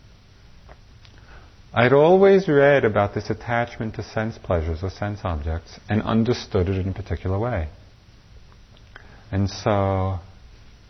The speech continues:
you know, I would just be observing my relationship to different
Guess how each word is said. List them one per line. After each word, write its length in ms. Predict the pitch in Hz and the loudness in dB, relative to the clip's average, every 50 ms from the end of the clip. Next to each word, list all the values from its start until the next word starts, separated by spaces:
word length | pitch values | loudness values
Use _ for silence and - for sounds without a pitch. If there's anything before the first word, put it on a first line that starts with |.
| - - - - - - - - - - - - - - - - - - - | -20 -20 -20 -20 -20 -20 -20 -20 -20 -20 -20 -20 -20 -20 -20 -20 -16 -8 -2
you 60 | 139 | 0
know, 80 | 131 123 | 2 4
I 200 | 123 123 120 131 | 4 4 4 4
would 160 | 143 156 151 | 4 4 2
just 220 | 151 143 - - | 2 0 -2 0
be 100 | - 135 | 2 2
observing 540 | 127 117 104 101 107 104 104 104 104 113 110 | 2 2 2 2 4 6 6 6 4 2 0
my 100 | 113 110 | 2 2
relationship 880 | 104 101 101 98 90 87 85 85 - - 95 90 - - 107 101 - - | 2 2 2 2 2 2 0 0 0 -2 -4 -4 -2 -4 -4 -4 -6 -8
to 100 | - 101 | -10 -8
different 520 | 92 90 101 90 - - 101 95 95 98 | -6 -4 -4 -4 -4 -4 -6 -4 -4 -6